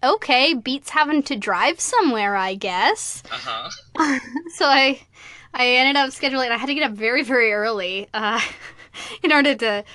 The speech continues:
Speaker 1: have this interview, so that was fun. Um, but, so it went, you know, sort of like a normal job interview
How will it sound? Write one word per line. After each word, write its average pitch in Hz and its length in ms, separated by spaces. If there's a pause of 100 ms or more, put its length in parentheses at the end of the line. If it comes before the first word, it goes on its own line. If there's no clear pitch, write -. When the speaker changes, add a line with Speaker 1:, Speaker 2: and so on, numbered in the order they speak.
Speaker 1:
have 262 280
this 226 180
interview, 202 420
so 208 400 (320)
that 233 200
was 202 200
fun. 214 420 (320)
Um, 214 600
but, 220 300 (140)
so - 200
it 302 200
went, 381 260
you 440 120
know, 247 160
sort 262 220
of 220 80
like 208 260
a 196 40
normal 196 300
job 202 320
interview 170 520